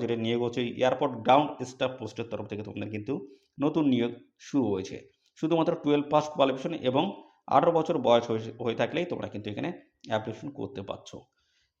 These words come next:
তো এখানে বয়স সমস্ত তথ্য কিন্তু আমি পরপর জানিয়ে দিয়েছি। আর এখানে দেখতে পাচ্ছ এই অফিসিয়াল নোটিশটি পাবলিশ হয়েছিল যে ছয় তিন দু হাজার চব্বিশে কিন্তু অফিসিয়াল নোটিশটি বন্ধুরা পাবলিশ হয়েছে। তো এর আগে কিন্তু এই নিয়োগ সংক্রান্ত একটি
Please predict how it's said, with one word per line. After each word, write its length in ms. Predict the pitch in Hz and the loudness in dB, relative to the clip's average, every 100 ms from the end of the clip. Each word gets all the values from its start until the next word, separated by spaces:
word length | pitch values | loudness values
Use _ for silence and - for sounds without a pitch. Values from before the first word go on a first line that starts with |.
| 127 | 4
তো 60 | 127 131 131 | 6 8 6
এখানে 160 | 135 170 135 | 4 2 8
বয়স 180 | 143 151 - | 6 6 0
সমস্ত 220 | 156 151 - - | -2 -2 -4 -4
তথ্য 140 | 135 147 | -6 -2
কিন্তু 140 | 143 143 | 0 2
আমি 80 | 139 | 2
পরপর 220 | 127 127 135 | 0 4 4
জানিয়ে 200 | 127 151 147 | 4 4 4
দিয়েছি। 220 | 139 143 - - _ - - 113 | 2 -2 -8 -18 _ -8 2 4
আর 80 | 110 | 4
এখানে 160 | 120 151 | 4 4
দেখতে 160 | 143 143 | 4 4
পাচ্ছ 140 | 139 139 135 | 2 2 0
এই 40 | 127 | 0
অফিসিয়াল 260 | 123 135 127 | 0 0 0
নোটিশটি 260 | 123 135 139 - | 0 -2 -6 2
পাবলিশ 220 | 117 123 127 | 2 2 -2
হয়েছিল 180 | 131 120 127 | -4 -2 -4
যে 40 | - - _ _ | -6 -14 _ _
ছয় 200 | - 143 143 | 6 8 8
তিন 100 | 151 139 | 2 2
দু 40 | 123 123 | 4 4
হাজার 180 | 131 127 | 4 4
চব্বিশে 300 | 127 117 120 - | 0 -4 -6 -12
কিন্তু 180 | 123 123 - | -8 -8 -8
অফিসিয়াল 260 | - 117 110 | -6 -4 -2
নোটিশটি 220 | 113 127 127 | -4 -4 -2
বন্ধুরা 220 | 127 127 123 - - _ | 2 2 0 -10 -20 _
পাবলিশ 280 | 120 131 147 - | 6 6 2 0
হয়েছে। 200 | 156 165 170 - _ _ - | 0 0 -4 -8 _ _ -6
তো 40 | 110 | 2
এর 80 | 117 127 | 8 10
আগে 140 | 117 135 | 10 6
কিন্তু 140 | 156 139 | 4 2
এই 40 | 139 | 2
নিয়োগ 140 | 135 - | 2 0
সংক্রান্ত 260 | 143 139 135 | 0 0 0
একটি 120 | - | 0